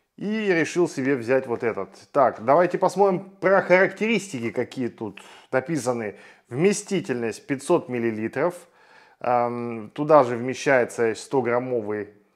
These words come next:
баллон с газом. У меня как раз такие есть. И одного баллона должно хватать на шестьдесят минут.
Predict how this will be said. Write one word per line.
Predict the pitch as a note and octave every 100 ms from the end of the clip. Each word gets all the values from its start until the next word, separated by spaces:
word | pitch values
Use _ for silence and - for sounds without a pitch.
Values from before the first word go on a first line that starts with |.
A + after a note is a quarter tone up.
| _
баллон | - B2+ A2+ G#2
с | G2
газом. | B2+ E3+ F3+ E3
У |
меня | B2 A2+
как | G2+ B2
раз | A2
такие | - G#2+ - A#2 G#2+ A2 A#2+ C3+
есть. | G3 G3 - _ _ _ - _ _ -
И | D#3 G3+ A3+
одного | A3 F3 F3+ F#3 F#3
баллона | C#3+ D3 F3 G#3+ B3 A#3+ A3
должно | D3 D3 B2 D3+ F3
хватать | C#3 C3+ B2+ G3 G#3 G3
на | C3
шестьдесят | A#2 G2+ A#2 A#2 D#3+ D#3 D3
минут. | C#3 A#2 G2